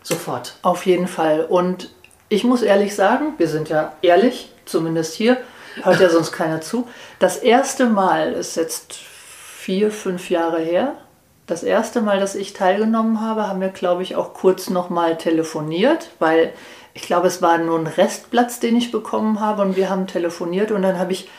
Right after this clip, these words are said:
Speaker 2: aufgelegt und gedacht, „Oh Gott, ob ich mit dem Knaller kann.“ Ja?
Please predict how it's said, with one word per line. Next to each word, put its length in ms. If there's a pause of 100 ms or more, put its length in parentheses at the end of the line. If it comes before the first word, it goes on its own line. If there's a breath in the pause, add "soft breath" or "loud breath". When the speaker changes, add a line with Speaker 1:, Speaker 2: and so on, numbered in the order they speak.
(340 loud breath)
Speaker 2:
aufgelegt 600
und 120
gedacht, 420 (600 soft breath)
„Oh 160
Gott, 520 (680 loud breath)
ob 220
ich 200
mit 280
dem 420
Knaller 580
kann.“ 240 (1000 soft breath)
Ja? 300